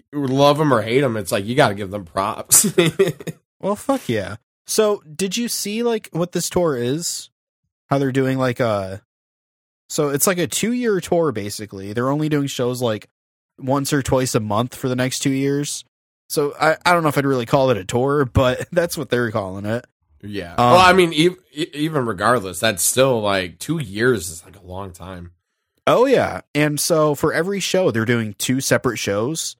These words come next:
Speaker 2: like, two different nights.
Speaker 1: Mm-hmm.
Speaker 2: And so, uh, the first night, like, they have, like, a different band's, like, opening, and then the second night is other bands opening. However,
Speaker 1: Oh.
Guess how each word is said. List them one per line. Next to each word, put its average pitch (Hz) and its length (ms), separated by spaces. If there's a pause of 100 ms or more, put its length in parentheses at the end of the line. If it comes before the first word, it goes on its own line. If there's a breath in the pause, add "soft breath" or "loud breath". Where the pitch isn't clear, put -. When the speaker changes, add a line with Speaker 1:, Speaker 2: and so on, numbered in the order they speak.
Speaker 2:
like, 101 160
two 127 140
different 110 260
nights. 98 560 (500)
Speaker 1:
Mm-hmm. 113 300
Speaker 2:
And 123 100
so, 131 220
uh, 113 440 (100)
the 127 100
first 139 380
night, 151 320 (400)
like, 113 260
they 117 120
have, 123 140
like, 110 260
a 123 120
different 117 440 (360)
band's, 117 580
like, 110 240
opening, 127 400
and 107 100
then 101 120
the 98 80
second 110 300
night 113 200
is 101 220
other 107 200
bands 117 320
opening. 139 460 (960)
However, 135 420
Speaker 1:
Oh. 160 680